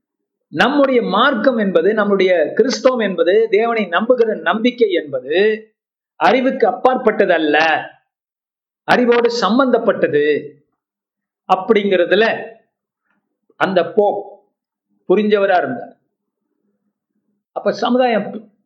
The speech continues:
அந்த கட்டத்துக்கு திருப்பி போகணும்னு விரும்புறார். சரி, இதுக்கும் நமக்கும் என்ன சம்பந்தம்? சம்பந்தம் இருக்கிறதுனால பேசணும்.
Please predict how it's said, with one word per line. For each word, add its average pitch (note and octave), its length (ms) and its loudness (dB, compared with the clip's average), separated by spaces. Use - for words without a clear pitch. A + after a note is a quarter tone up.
அந்த A3 200 2
கட்டத்துக்கு A3+ 400 0
திருப்பி A3 320 0
போகணும்னு A3+ 420 0
விரும்புறார். F#3 420 -2
சரி, D#3+ 220 0
இதுக்கும் G3 420 0
நமக்கும் F3 420 -2
என்ன E3 240 -4
சம்பந்தம்? D3+ 520 -2
சம்பந்தம் G#3 480 0
இருக்கிறதுனால G3+ 580 0
பேசணும். D#3 420 -2